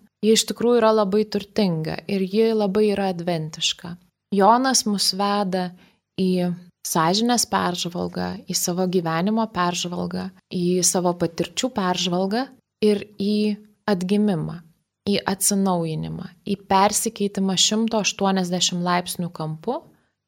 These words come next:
tam, kad mūsų gyvenimuose karaliautų Viešpats, kad mūsų gyvenimus valdytų Šventoji Dvasia, mūsų Viešpaties Dievo Dvasia, kad mes galėtumėm juo sekti ir juo gyventi, palikę viską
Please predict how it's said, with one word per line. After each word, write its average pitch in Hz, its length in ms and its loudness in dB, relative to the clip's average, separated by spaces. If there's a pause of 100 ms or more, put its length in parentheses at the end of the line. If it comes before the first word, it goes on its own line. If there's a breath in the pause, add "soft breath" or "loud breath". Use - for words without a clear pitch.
(220)
tam, 190 200 4
kad 196 240 -4
mūsų 220 480 0
gyvenimuose 196 760 0
karaliautų 180 800 -2
Viešpats, - 720 -2 (420 soft breath)
kad 190 180 0
mūsų 220 400 2
gyvenimus 202 640 0
valdytų 185 460 0
Šventoji 190 720 0
Dvasia, 175 460 -4 (240)
mūsų 180 420 -4
Viešpaties 175 720 -2
Dievo 165 400 -2
Dvasia, 156 400 -10 (420)
kad 190 220 -2
mes 196 240 2
galėtumėm 196 840 0
juo 180 300 0
sekti 190 640 -2
ir 185 140 0
juo 165 160 -2
gyventi, 160 680 -8 (320)
palikę 175 380 0
viską 180 520 -4